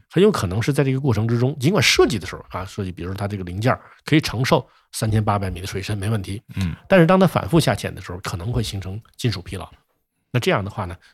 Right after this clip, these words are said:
Speaker 1: 呃，如果当时探伤就会发现问题。当然整个的这个问题呢，还是需要进行科学的这个，呃，调查，最后才能得到结论。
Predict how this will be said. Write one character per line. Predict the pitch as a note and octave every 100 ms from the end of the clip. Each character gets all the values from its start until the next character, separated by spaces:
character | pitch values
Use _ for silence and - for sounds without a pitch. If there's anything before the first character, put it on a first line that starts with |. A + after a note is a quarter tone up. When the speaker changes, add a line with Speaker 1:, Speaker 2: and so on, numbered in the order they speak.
| -
Speaker 1:
呃， | F2+ E2 E2+ F2
如 | G2+ C3
果 | C#3
当 | G2 G#2+
时 | G#2+
探 | - A2
伤 | A2 G#2+ -
就 | A2
会 | F#2+
发 | F#2+ F#2+
现 | G2+
问 | F#2 F2+
题。 | - _ - -
当 | C#3+
然 | D3+
整 | - E2+ G#2
个 | A3 F#3+
的 | G#2
这 | F#2
个 | - - - - -
问 | A2 G#2
题 | G2+
呢， |
还 | - G#2+
是 | -
需 | A#2+ B2
要 | G#2 F#2+ -
进 | - G#2
行 | F#2
科 | G#2 D#3
学 | - F#2
的 | G2
这 | F#2 F2+
个， | - D#2+ - _
呃， | E2 D#2 D2+ A2+ - _ - _ -
调 | A2
查， | - - - _ -
最 | -
后 | G2
才 | E2
能 | G2 G#2
得 | G#2
到 | G2
结 | -
论。 | F2+